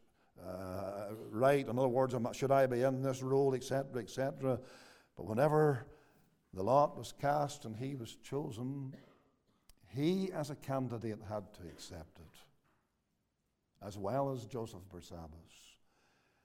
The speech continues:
So the congregation accepted it, and the candidates accepted it. You know, something struck me very forcefully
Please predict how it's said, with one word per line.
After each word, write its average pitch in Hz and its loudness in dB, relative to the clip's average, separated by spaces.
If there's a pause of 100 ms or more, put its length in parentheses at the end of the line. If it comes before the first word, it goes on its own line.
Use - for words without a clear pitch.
So 156 -4
the 147 0
congregation 196 6
accepted 123 -6
it, 73 -20 (840)
and 147 -2
the 143 -2
candidates 185 8
accepted 104 -8
it. 73 -18 (960)
You 170 6
know, 214 10
something 262 10
struck 220 4
me 180 6
very 185 4
forcefully 120 -4